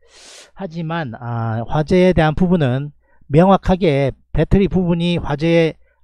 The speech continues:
아, 원인이다 라고 규정 짓기-, 짓기도 애매한 부분이 많다고 시장에서 이야기가 나오고 있고요. 최근에, 아, 외국인이,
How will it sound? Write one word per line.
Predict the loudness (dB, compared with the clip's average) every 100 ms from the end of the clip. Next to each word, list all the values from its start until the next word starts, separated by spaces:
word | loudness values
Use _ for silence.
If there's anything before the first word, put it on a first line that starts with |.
| -8
아, | -6 -6 -8 -10 -8
원인이다 | -4 -4 -2 0 -2 -2
라고 | -6 -4 -2 -2
규정 | -4 -2 0
짓기-, | -2 -4 -20 -14
짓기도 | -10 -4 0 0
애매한 | 0 0 0
부분이 | 2 2 2
많다고 | -2 -2 0 4 4 4 0
시장에서 | -6 -4 -2 -2
이야기가 | -2 -4 -2 -2
나오고 | 0 -2 -2
있고요. | -2 -4 -2 -4 -8 _ -20 _ _ _ _ -12
최근에, | -4 -2 0 2 2 0 -2
아, | -4 -4
외국인이, | -2 -2 -2 -2 -2 -2 0 0 -2